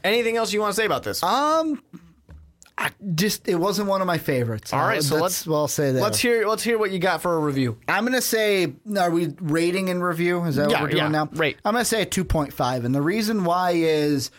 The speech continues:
Speaker 2: like I said, b-, about the time in the story where they got to the ranch, the old guy on the ranch.
Speaker 1: Mm-hmm.
Speaker 2: From there to the end, I was like, "Okay, this was good." Everything up to that, though, I was like,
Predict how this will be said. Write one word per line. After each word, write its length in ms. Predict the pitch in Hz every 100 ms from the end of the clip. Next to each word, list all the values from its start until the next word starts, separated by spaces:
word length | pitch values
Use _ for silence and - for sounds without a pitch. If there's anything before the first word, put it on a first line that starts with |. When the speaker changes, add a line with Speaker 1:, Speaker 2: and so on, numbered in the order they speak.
| - - _ _ _ _
Speaker 2:
like 280 | 247 220 233
I 100 | 214
said, 380 | 180 175 135 123
b-, 80 | 160
about 420 | 156 180 196 214
the 80 | 226
time 500 | 220 190 185 185 175
in 160 | 170
the 80 | 175
story 680 | 156 - 151 151 160 160 160 - _ _ -
where 160 | 156
they 140 | 156 147
got 260 | 151 151
to 80 | 156
the 100 | 143 131
ranch, 540 | 131 139 151 - -
the 140 | 139 139
old 220 | 147 143
guy 180 | 151 147
on 100 | 147
the 80 | 131
ranch. 560 | 127 135 143 147 - -
Speaker 1:
Mm-hmm. 260 | 156 156 131 135 _ _
Speaker 2:
From 380 | - - 190 175
there 320 | 156 214 247
to 100 | 233
the 200 | 208 175
end, 300 | 170 151 127
I 160 | 113 147
was 160 | 143 139
like, 180 | 160 -
"Okay, 500 | 311 - 160 151 147 -
this 260 | 143 170 175
was 200 | 156 131
good." 340 | 127 113 92 - _ - -
Everything 580 | 190 190 233 214 240 226
up 220 | 147 143
to 140 | - 208
that, 280 | 214 220 220
though, 440 | 233 240 247 254 _ _ _ _ _
I 160 | 170 190
was 220 | 190 175
like, 580 | 185 170 151 147 -